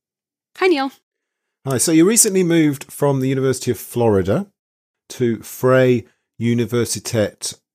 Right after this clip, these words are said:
Speaker 2: Brussels, V U B, the Free University of Brussels. And that has an interesting history. It was founded in nineteen seventy when it split from its French-speaking counterpart to form two free universities after student protests.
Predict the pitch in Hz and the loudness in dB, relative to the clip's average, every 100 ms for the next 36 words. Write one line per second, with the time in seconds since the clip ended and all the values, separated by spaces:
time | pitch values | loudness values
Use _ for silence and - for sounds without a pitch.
0 | - 110 104 113 107 107 101 - _ _ | -6 -4 -2 0 0 0 -2 -8 _ _
1 | 104 98 98 87 104 123 120 - 98 - | -2 0 0 2 2 2 -2 -8 -6 0
2 | 123 117 107 107 104 - 101 110 110 - | 0 2 2 0 -2 -2 -4 -4 -6 -6
3 | 82 80 - _ _ _ - 139 156 - | -8 -10 -14 _ _ _ -6 -4 -4 -8
4 | _ - 120 113 110 110 - 98 143 - | _ -6 -2 0 0 -2 -2 -2 -2 -2
5 | 127 123 117 - - - 87 113 110 104 | 2 2 2 -4 -16 -12 -8 -4 -2 0
6 | 98 98 98 104 101 95 92 - 110 110 | 0 0 -2 -2 -4 -6 -2 0 0 -2
7 | - 107 98 - _ _ _ _ - 95 | -4 -4 -4 -10 _ _ _ _ -10 -8
8 | - - 107 92 - 98 90 - - 110 | -6 -4 -4 -4 -4 -6 -6 -10 -8 -4
9 | 104 - - - 95 - 98 90 101 90 | -4 -6 -8 -6 -6 -6 -10 -8 -8 -8
10 | - - 85 80 - - - - 95 90 | -12 -12 -12 -12 -16 -20 -16 -8 -6 -6
11 | 87 - - 110 101 - 117 107 98 95 | -8 -12 -8 -4 -4 -4 0 2 2 -2
12 | 92 95 - - 82 80 - _ 92 - | -4 -6 -8 -10 -12 -12 -18 _ -14 -10
13 | 98 - 92 87 95 - 95 - 85 - | -10 -6 -6 -6 -8 -6 -6 -6 -10 -12
14 | - - | -16 -18